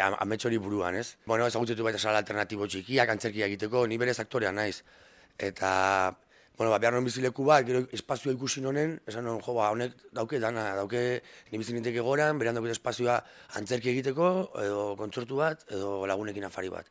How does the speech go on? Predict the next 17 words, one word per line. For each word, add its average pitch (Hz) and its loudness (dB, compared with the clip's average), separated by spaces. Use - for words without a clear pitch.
Ba, 101 2
hortik, 123 -4
hortik 120 -4
ona, 143 2
bi 127 -2
urte 127 -4
daramazkit, 113 -4
eta 104 2
pixkanaka, 120 2
gero 120 2
ez 117 4
da 117 8
hobeto 120 2
goi 123 2
ditugu 113 2
gauzak, 156 2
eta, 90 -6